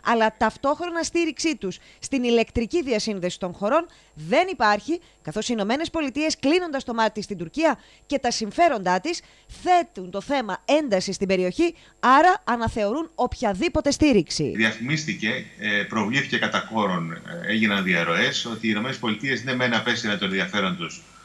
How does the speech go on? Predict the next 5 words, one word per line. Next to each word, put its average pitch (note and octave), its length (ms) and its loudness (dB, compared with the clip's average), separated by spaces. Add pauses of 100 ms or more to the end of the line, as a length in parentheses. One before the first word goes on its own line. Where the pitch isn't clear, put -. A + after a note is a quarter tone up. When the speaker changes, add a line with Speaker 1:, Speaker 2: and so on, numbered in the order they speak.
(280)
Speaker 2:
από A2 300 0
τον G#2+ 180 -4
EastMed, G2 440 -2 (920)
αλλά, B2 640 2
ε, A#2 360 -4